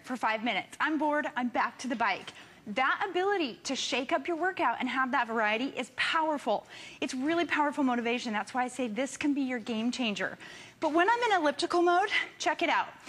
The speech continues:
I've got my arms, I've got my total body. In this movement pattern, I can get my arms, my core, my legs. It's all low impact. I'm totally rocking it. Now,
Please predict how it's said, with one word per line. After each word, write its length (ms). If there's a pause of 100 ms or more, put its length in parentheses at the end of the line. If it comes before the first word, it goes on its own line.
(320)
I've 200
got 180
my 160
arms, 440
I've 120
got 140
my 140
total 340
body. 380 (340)
In 180
this 240
movement 400
pattern, 440 (140)
I 80
can 200
get 160
my 180 (120)
arms, 420 (260)
my 160
core, 420 (380)
my 140
legs. 460 (240)
It's 180
all 160
low 200
impact. 540 (380)
I'm 120
totally 340
rocking 340
it. 120 (160)
Now, 360